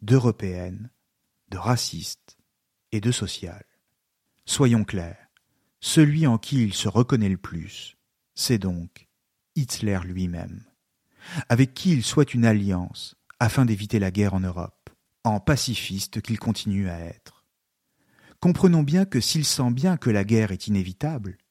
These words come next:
comme tout le monde en somme à cette époque, il n'en attribue pas la faute à Hitler, mais plutôt aux puissances occultes que sont pour lui les juifs et les communistes, qui agissent dans l'ombre pour sacrifier les Français moyens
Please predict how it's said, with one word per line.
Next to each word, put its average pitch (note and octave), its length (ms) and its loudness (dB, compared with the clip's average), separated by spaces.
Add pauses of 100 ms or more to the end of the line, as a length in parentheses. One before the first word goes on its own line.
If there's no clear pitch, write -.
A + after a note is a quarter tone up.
(260)
comme A2 220 2
tout A#2 160 0
le A2 80 4
monde F3 300 4
en G2+ 120 0
somme D#3+ 300 0
à G#2 80 0
cette G2+ 200 -8
époque, - 520 -8 (840)
il D#3+ 180 6
n'en E3+ 160 6
attribue D3+ 420 2
pas D#3+ 180 2
la A2+ 140 2
faute D3 300 0
à F#2+ 100 0
Hitler, F#2 460 -6 (760)
mais G#2+ 180 2
plutôt B2+ 580 -4 (520)
aux A2 120 -2
puissances D3 640 -2
occultes - 680 -4 (340)
que C3+ 120 4
sont F#3 240 2
pour B2 280 0
lui G2+ 340 -2 (320)
les A2+ 280 4
juifs F#2+ 420 -4
et - 20 0
les G#2 100 -2
communistes, F#2 720 -4 (380)
qui A#2+ 180 0
agissent A2 380 0
dans G2+ 180 2
l'ombre G#2 480 -2 (540)
pour - 180 -2
sacrifier E3 680 2
les A#2+ 120 2
Français A2+ 340 0
moyens F#2+ 480 0